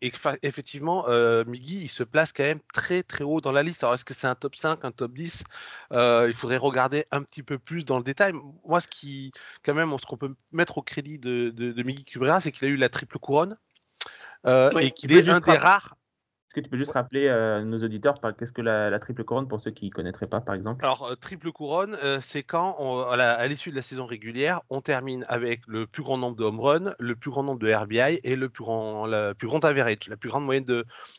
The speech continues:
Speaker 1: euh, de frappe. Euh, c'est rare, ça arrive, euh, très peu souvent. Et, euh, et en plus d'être dans le club des trois mille et d'avoir, euh, la triple couronne, c'est encore plus rare,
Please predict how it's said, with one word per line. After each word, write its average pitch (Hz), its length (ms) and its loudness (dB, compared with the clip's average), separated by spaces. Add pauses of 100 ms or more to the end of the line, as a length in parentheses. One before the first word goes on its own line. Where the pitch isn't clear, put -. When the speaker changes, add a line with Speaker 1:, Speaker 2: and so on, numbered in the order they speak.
(120)
Speaker 1:
euh, 110 260 4
de 123 120 0
frappe. - 300 0 (380)
Euh, 117 220 4
c'est 131 180 0
rare, 156 420 0 (200)
ça - 200 -8
arrive, 113 320 -10
euh, 107 240 -6 (100)
très - 200 -6
peu 180 160 -8
souvent. 143 460 -6 (580)
Et, 151 260 2
euh, 123 680 2 (100)
et 139 160 4
en 156 140 2
plus 196 200 -8
d'être 147 280 -2
dans 127 80 -2
le 131 60 -4
club 180 180 -4
des 131 100 -10
trois - 240 -4
mille 165 320 -4 (340)
et 226 240 4
d'avoir, 139 680 0
euh, 120 140 0
la 117 100 0
triple - 460 -10
couronne, 151 400 -2
c'est - 260 -4
encore 143 380 0 (420)
plus 170 160 -4
rare, 170 260 -2